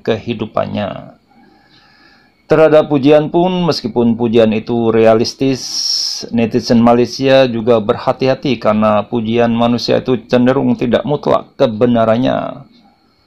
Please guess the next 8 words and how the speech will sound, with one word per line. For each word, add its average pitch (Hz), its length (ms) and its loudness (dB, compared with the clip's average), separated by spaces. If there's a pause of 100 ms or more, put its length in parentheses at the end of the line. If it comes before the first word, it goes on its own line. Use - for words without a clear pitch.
(1500)
Oleh 135 160 2
karena 127 720 2
pendapat 110 480 2
satu 127 400 0
dengan 117 320 2
pendapat 110 560 0
lainnya 127 560 -2
juga 185 160 -4